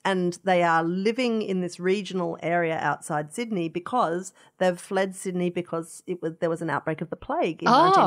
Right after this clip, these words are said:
Speaker 1: hundred,
Speaker 2: right.
Speaker 1: which I just did not know actually before.
Speaker 2: Wow.
Speaker 1: Um, yeah. About five hundred people died in nineteen hundred across Australia from the plague.
Speaker 2: So does it start, is it like the other series where it starts in nineteen hundred and then it's nineteen ten, nineteen twenty?
Speaker 1: Correct,
Speaker 2: Right.
Speaker 1: yeah.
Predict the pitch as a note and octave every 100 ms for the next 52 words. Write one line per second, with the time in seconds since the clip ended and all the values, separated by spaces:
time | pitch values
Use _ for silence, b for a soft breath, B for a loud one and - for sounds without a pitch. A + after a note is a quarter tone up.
0 | F3 A#3+ C4 - B B D4 - - G#4+
1 | - - F#3+ E3+ D#3 C#3+ E3 F#3 E3 -
2 | - D#3 D3+ - E3 C#3 C#4 D#4+ D#3+ C#3+
3 | D3 D4 G4+ A#3 B B B B B F#4+
4 | B4+ G#4+ G4+ D#4+ - C4+ B3+ G#3+ F#3 G4
5 | G3 E3+ D#3+ E3+ D#3 E3+ C#3+ C3 - -
6 | - D3+ D3 - D3 E3 D#3+ E3 D#3 D#3
7 | E3+ D3+ D#3 F3+ B3 D#4 F#4+ b - D4
8 | C#4+ C#4 - - C4 E4 - - A3+ A#3
9 | A#3+ B3 A3 - G3 F#3+ D#3+ - E3+ -
10 | F3 E3 E3+ E3 D#3 D#3 D3+ - D3 D3+
11 | C#3+ D#3+ D3+ C#3 D3 C#3+ G3+ F3 - F#3
12 | D#3+ F3 D#3